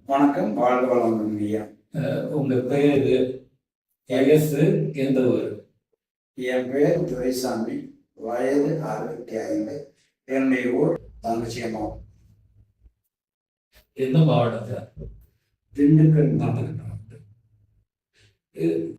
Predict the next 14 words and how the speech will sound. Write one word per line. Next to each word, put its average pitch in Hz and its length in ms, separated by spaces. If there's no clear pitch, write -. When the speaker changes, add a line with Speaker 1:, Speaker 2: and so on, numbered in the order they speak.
Speaker 2:
சார், 156 340
என்ன 196 440
பிரச்சனைக்காக 160 840
வந்தீங்க? - 360
Speaker 1:
எனக்கு 143 500
வந்து 156 380
முதல்ல 160 640
நான் 143 400
இப்ப - 220
பேசிக்கா 170 920
இப்ப 131 300
உங்ககிட்ட 170 600
வந்து 156 480
இந்த 143 160